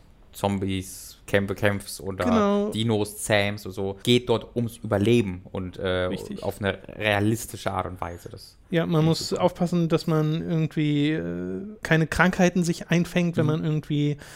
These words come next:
Speaker 2: Fleisch sammelt oder so, dass man, äh, Wasser zuerst kocht, bevor man es selbst trinkt, um ein paar der Bakterien zu vernichten, damit das auch sicher ist.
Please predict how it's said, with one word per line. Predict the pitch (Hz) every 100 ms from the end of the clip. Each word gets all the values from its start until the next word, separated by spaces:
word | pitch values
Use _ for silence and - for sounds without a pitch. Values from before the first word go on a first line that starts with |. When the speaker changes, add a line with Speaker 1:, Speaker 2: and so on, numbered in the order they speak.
| - -
Speaker 2:
Fleisch | - 151 185 - - 190
sammelt | 180 147 165 180 180 170
oder | 180 165
so, | 160 170 165
dass | 156 -
man, | 143 139 143 - - - -
äh, | 147 143
Wasser | 143 160 175 170
zuerst | 185 180 151 -
kocht, | - 196 - -
bevor | 170 180
man | 170 170
es |
selbst | 170 165 -
trinkt, | 190 185 180
um | 165
ein | 151
paar | 160
der | 151
Bakterien | 151 - 180 185 180
zu | 170
vernichten, | 180 - 170 180 - 175
damit | 156 151
das | 160 -
auch | 165 -
sicher | 160 175 175
ist. | 170 170